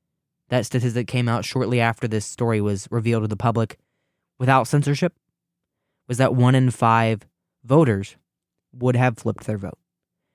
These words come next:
would have voted for Donald Trump and over Joseph Robinette Biden. In the, in this instance, with this being shared out to the public. Remember that,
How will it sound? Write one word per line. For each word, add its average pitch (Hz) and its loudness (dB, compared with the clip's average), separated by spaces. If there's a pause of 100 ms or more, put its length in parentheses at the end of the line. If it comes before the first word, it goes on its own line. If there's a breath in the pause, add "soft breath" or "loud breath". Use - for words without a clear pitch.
(340)
would 131 4
have 131 4
voted 107 0
for 123 0
Donald 104 0
Trump - -12 (500)
and 113 -4
over 120 2 (680)
Joseph 117 0
Robinette 107 -4
Biden. 117 -10 (1700)
In 135 4
the, 127 4
in 135 4
this 127 2
instance, 110 -4
with 120 -2
this 113 -4 (240)
being 117 -2 (320)
shared 123 0
out 113 0
to - -6
the 104 -6
public. - -10 (2250)
Remember 147 4
that, 85 -8